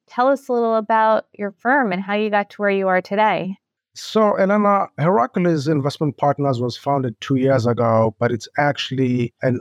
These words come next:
Speaker 2: offspring of a company called Sekiwe Capital, uh, founded in two thousand and fifteen. This was a U S based advisory firm specifically looking at African, uh, investment opportunities.
Speaker 1: Great, Aubrey. So given your focus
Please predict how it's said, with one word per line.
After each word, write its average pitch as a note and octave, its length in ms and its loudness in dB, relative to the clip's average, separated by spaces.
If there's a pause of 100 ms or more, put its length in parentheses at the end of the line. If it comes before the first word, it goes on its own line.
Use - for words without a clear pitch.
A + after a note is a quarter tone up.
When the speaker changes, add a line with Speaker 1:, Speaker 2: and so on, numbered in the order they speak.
Speaker 2:
offspring C3 560 0
of A#2+ 240 -2
a B2 80 -2
company A#2+ 440 -4
called A#2+ 220 -2
Sekiwe A#2+ 460 -4
Capital, A#2 840 -2
uh, A2+ 260 -2
founded B2 440 0
in A2+ 80 -2
two A#2 160 -8
thousand A#2 300 -2
and A2 120 -2
fifteen. C#3+ 760 0 (180)
This C3+ 300 0
was C3 180 0
a B2 80 -2
U A#2+ 160 -2
S B2 300 -4
based A#2 600 -4 (120)
advisory A2+ 580 0
firm A#2+ 400 -2
specifically - 720 -4
looking A#2 400 0
at A2+ 180 0
African, A2+ 600 -2
uh, G#2+ 260 2
investment A2 380 -2
opportunities. - 720 -6 (420)
Speaker 1:
Great, D#4+ 240 0
Aubrey. B3+ 380 0
So C4+ 300 0
given C#4+ 300 -2
your D4+ 120 0
focus A3 680 -2